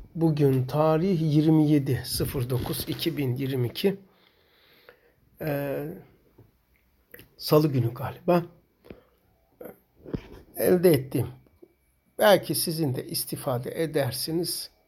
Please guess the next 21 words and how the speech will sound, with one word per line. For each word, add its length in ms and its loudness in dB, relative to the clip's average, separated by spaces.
Belki 720 0
bu 400 -2
de-, 240 2
öyle 420 6
değil 320 0
de 280 2
böyle 760 8
demenize 680 4
vesile 360 -2
olurum. 600 -2
Bazen 500 0
de 340 -2
yanlış 560 2
doğruyu 460 2
getirdiği 560 -2
için, 440 -4
doğru 340 6
düşünce 460 0
insana 460 -2
taşıdığı 380 -4
için 380 -4